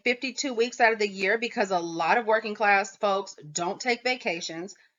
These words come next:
Now you're looking at around two hundred and fifty to two hundred and sixty playlists per year. If half of those are fifteen minutes long and the other half are thirty minutes long,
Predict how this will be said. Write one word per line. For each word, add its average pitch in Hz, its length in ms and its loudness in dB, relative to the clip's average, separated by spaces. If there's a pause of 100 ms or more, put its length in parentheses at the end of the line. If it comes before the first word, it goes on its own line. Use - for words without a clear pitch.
(160)
Now 214 260 8
you're 359 220 2
looking 226 400 0
at 190 140 4
around 175 340 0
two 247 220 -2
hundred 294 280 0
and 320 140 -2
fifty - 300 -2
to 185 120 -4
two 254 240 -4
hundred 269 260 -2
and 233 120 -4
sixty 220 400 -6
playlists 202 560 0
per 196 160 0
year. 185 540 -4 (460)
If 185 140 -2
half 302 460 4
of 302 140 0
those 208 220 6
are 190 80 2
fifteen 202 460 -2
minutes 175 280 -2
long 151 320 -2 (500)
and 208 160 2
the 226 200 0
other 262 280 8
half 226 360 6
are 185 60 0
thirty 233 420 2
minutes 175 400 -2
long, 151 300 -10